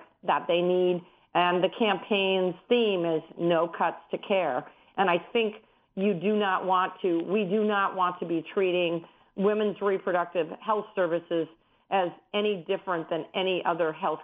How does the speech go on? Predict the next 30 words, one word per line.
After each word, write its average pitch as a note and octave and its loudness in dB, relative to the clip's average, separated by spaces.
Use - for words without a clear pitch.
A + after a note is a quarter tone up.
care C#3+ -2
service. C3+ -4
And B3 0
that's D4 0
really D4+ 0
been A3+ -4
a F#3+ -6
challenge G#3 0
for F3+ 0
this E3 -2
country, A3 -2
honestly. E3+ -2
My G#3 2
experience G#3+ -2
in F#3 0
working F#3+ 0
in F3+ 0
the E3+ 0
legislature F3+ 0
was D#3+ 0
that D#3+ 0
what G3+ -4
insurance B3 -2
companies F#3+ -2
covered F3+ 0
was F#3 0
what F#3+ 2
a F#3 0
healthy G3 0
white F3+ 0